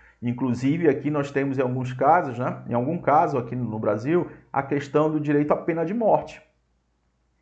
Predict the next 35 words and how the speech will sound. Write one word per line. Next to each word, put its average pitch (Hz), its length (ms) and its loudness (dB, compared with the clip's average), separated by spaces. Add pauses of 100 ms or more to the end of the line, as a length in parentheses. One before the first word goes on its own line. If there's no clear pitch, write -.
(280)
Então, 135 300 2
nesse, 143 300 0
nesse 139 460 0
contexto, 147 680 0
né, 135 240 0
em 123 80 -4
caso 120 300 0
de 117 60 -14
guerra, 127 640 -4
o - 80 -8
direito 151 400 4
à 165 40 4
vida, 143 720 0 (560)
ele 135 180 0
é 139 40 2
deixado 147 480 0
de 160 80 -4
lado, 151 380 2
né? 117 200 -8 (680)
Podem 202 340 6
ser 190 240 0
limitados 160 680 4
sempre 180 300 -6
que - 100 -4
houver 156 240 6
uma 165 160 2
hipótese 151 380 4
de 143 80 -8
colisão 151 540 0
entre 156 160 -6
os 147 60 -4
direitos 139 340 0
fundamentais, 143 800 -2 (380)
ou 139 180 6
seja, 156 640 2